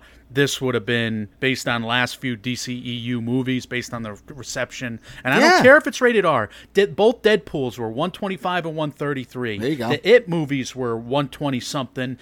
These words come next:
Speaker 1: And the Suicide Squad, or, or Suicide Squad from two thousand sixteen,
Speaker 2: That was one thirty-three, I believe.
Speaker 1: Yeah,
Speaker 2: Yeah.
Speaker 1: again. So, I mean, these, thi-, this box office would have been huge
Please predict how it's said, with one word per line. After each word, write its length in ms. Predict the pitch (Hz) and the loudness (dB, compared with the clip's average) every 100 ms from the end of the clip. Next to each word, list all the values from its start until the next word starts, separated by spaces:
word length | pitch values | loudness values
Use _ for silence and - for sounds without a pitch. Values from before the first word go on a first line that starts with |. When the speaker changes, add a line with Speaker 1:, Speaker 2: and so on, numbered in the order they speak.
| - - | -16 -4
Speaker 1:
And 320 | 151 147 131 156 | -2 -2 -8 -8
the 100 | 165 | -6
Suicide 600 | - 202 214 208 196 196 | -4 -2 -2 -2 -2 -4
Squad, 520 | - 180 196 196 170 | -6 -2 0 0 -2
or, 140 | 143 - | -8 -6
or 140 | 143 | -8
Suicide 480 | - 208 185 180 170 | -4 -4 -2 -4 -4
Squad 240 | 185 175 | -6 -6
from 120 | 160 | -8
two 120 | - 185 | -12 -8
thousand 320 | 175 170 147 | -6 -8 -10
sixteen, 720 | - 180 - 190 202 226 - - _ _ _ _ _ _ _ | -10 -10 -8 -8 -4 -4 -6 -16 _ _ _ _ _ _ _
Speaker 2:
That 80 | 110 | -8
was 140 | 107 | -4
one 160 | 131 135 | -2 2
thirty-three, 520 | 160 147 135 147 185 | 2 2 0 0 0
I 60 | 98 | -2
believe. 340 | 95 92 95 | -6 -12 -4
Speaker 1:
Yeah, 260 | 214 302 - 131 | -2 -2 -4 -4
Speaker 2:
Yeah. 120 | 139 | -2
Speaker 1:
again. 420 | - 277 120 104 _ | 0 0 0 -6 _
So, 380 | - 226 208 175 | -4 0 2 0
I 60 | 170 | -4
mean, 240 | 185 139 127 | -6 -8 -8
these, 460 | 180 240 233 - - _ _ _ _ _ 135 | -4 -2 -2 -6 -12 _ _ _ _ _ -8
thi-, 140 | 170 220 | -6 -2
this 260 | 151 247 | -2 -2
box 340 | - 202 - 185 | 4 2 4 0
office 340 | 151 139 - | -2 -4 -8
would 140 | 127 | -4
have 80 | 135 | -2
been 160 | 131 110 | -2 -8
huge 640 | - - 240 170 135 139 | -10 4 4 6 2 -4